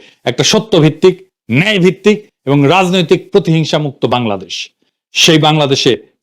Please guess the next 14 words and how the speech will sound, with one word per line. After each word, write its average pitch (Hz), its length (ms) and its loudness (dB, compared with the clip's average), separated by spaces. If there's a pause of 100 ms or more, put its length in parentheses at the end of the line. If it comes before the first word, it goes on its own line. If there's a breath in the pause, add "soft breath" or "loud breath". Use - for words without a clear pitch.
কেউ 175 140 6 (100)
আর 135 120 -2
কেবল 131 240 0 (400)
রাজনৈতিক 165 460 0 (120)
মতাদর্শের 143 580 -2
কারণে 127 260 0 (360)
ফাঁসির 151 400 0 (160)
দড়িতে 147 280 2 (100)
ঝুলবে 95 320 -4
না। 76 60 -20 (640)
সেই 202 300 2 (100)
বাংলাদেশে 180 440 0 (160)
বিচার 208 340 2
হবে 160 140 0